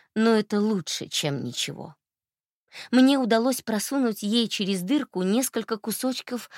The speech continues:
холодной картошки, свёрнутый ломтик ветчины,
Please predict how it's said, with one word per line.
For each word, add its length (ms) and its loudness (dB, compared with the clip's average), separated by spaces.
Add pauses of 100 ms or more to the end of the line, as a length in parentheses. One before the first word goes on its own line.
(100)
холодной 560 2
картошки, 800 -2 (320)
свёрнутый 680 4
ломтик 480 2
ветчины, 680 0